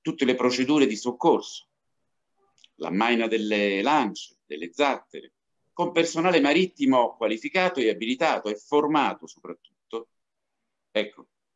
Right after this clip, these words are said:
potessero però altri soggetti, non l'armatore, altri soggetti,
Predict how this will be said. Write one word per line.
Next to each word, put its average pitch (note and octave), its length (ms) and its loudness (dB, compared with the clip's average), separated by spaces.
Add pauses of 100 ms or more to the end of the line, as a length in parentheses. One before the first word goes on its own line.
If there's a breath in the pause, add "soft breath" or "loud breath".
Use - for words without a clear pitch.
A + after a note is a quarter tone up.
(460)
potessero C3 540 2
però B2 340 2 (240)
altri C#3 600 -2
soggetti, F2 800 -10
non D3 320 2
l'armatore, E2+ 720 -6
altri F#2+ 420 -2
soggetti, D2+ 720 -16